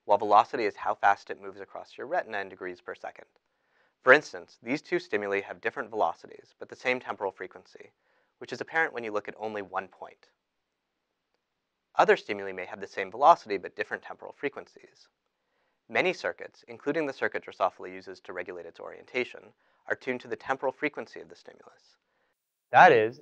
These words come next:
Speaker 2: they have responses that peak at a single temporal frequency regardless of stimulus wavelength. On the other hand, velocity-tuned circuits have responses that peak at a single velocity,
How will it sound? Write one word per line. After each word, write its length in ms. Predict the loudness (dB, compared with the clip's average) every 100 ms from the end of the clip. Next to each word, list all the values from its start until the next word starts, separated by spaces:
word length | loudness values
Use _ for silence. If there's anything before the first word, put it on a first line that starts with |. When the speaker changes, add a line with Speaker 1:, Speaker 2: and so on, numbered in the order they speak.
| _
Speaker 2:
they 140 | 0 2
have 180 | 4 2
responses 600 | -2 4 4 4 -2 -8
that 240 | -8 -8
peak 240 | -6 -6 -4
at 80 | -4
a 60 | -4
single 340 | -4 -4 -4
temporal 360 | -4 0 4 4
frequency 580 | 2 -8 -10 -10 -14 -14 _ _ -8
regardless 680 | 0 10 12 12 8 -4 _ -18
of 100 | -12
stimulus 420 | -6 -4 -4 -4
wavelength. 360 | -4 -4 -8 _ _ _ _ _ _ _ _
On 160 | 2 4
the 100 | 4
other 240 | 4 6
hand, 320 | 4 4 -4 -6 _ _ _
velocity-tuned 840 | 6 12 12 10 0 -2 -4 -12 -10
circuits 400 | -12 -12 -14 _ _ _
have 200 | 2 2
responses 560 | 2 2 2 2 -6 -6
that 160 | -8
peak 200 | -8 -10
at 80 | -10
a 80 | -12
single 300 | -12 -12 -10
velocity, 640 | 0 10 10 8 -8 -20